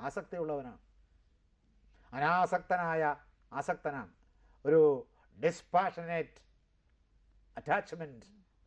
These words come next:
to the society and the people. അതുണ്ട്. അതില്ലെങ്കിൽ ഈ ഇതിഹാസ രചനയ്ക്കുള്ള സാഹചര്യം ഒരുങ്ങുന്നില്ല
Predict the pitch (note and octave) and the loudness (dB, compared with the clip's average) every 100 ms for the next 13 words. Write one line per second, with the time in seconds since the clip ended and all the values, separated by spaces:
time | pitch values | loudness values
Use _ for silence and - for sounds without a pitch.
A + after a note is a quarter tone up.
0 | _ D3 D3+ A#2+ B2 D#3+ F3 D3 C#3 G#2 | _ -4 -4 -6 -6 -4 -4 -8 -12 -12
1 | _ _ _ _ B2+ C3+ B2 C#3+ D3 D#3 | _ _ _ _ -14 -10 -6 -4 -2 -2
2 | C3 E2 - _ _ _ _ _ _ _ | -6 -8 -16 _ _ _ _ _ _ _
3 | - - - - - B2 C3+ D3+ - _ | -20 -20 -20 -20 -14 -12 -8 -8 -10 _
4 | _ _ _ _ _ - _ _ _ _ | _ _ _ _ _ -20 _ _ _ _
5 | _ _ _ _ _ _ _ _ _ _ | _ _ _ _ _ _ _ _ _ _
6 | _ _ _ D#3 E3+ F3+ G3+ G3+ E3 - | _ _ _ 0 0 2 2 2 2 -4
7 | - - D3 C#3+ D3+ D3 E3+ G3 G3+ - | -10 -2 2 2 2 0 2 2 2 0
8 | G3 - - - _ D3 D3+ E3 F#3+ G#3+ | -2 -4 -18 -20 _ -2 2 2 0 0
9 | G#3 F#3+ F3+ D#3+ - _ _ - E3 F3+ | 2 4 4 2 -8 _ _ -4 0 2
10 | G#3+ G3+ F3+ D#3+ D3 A#2+ | 4 4 2 -4 -8 -12